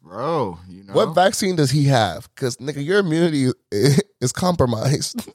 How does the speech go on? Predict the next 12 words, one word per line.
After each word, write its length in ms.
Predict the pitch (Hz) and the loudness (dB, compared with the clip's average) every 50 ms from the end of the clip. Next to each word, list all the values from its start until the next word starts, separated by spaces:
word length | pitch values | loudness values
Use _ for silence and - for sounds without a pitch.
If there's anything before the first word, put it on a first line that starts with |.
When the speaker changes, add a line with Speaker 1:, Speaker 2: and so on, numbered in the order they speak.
| _ - - - _ - - - - - | _ -20 -20 -20 _ -18 -18 -16 -8 -4
Speaker 2:
<laughs> 160 | 151 147 214 240 - | -2 -2 -2 -4 -8
Speaker 1:
Literally, 600 | 117 117 117 123 - 151 143 127 113 - - - | -14 -12 -8 -4 -4 -2 -2 -2 -4 -6 -6 -4
man. 140 | - 311 262 - | -2 0 2 2
Speaker 2:
<laughs> 200 | 480 - - - | 2 2 2 2
Yeah. 480 | - 480 - - 427 403 - 403 349 311 - - _ _ _ _ _ _ _ | 2 2 2 2 0 2 2 2 2 0 -4 -12 _ _ _ _ _ _ _
Speaker 1:
And 180 | - 131 135 135 | -6 -4 -2 -2
the 60 | 131 | -4
fact 340 | 123 - 143 151 156 - - | -2 0 2 2 2 2 0
that 140 | 147 139 131 | 0 0 0
he's 260 | 131 147 147 143 - - | -2 -2 -2 -4 -2 0
out 220 | 117 120 131 131 139 | 2 4 4 2 2
here 220 | 139 147 127 | 0 0 -2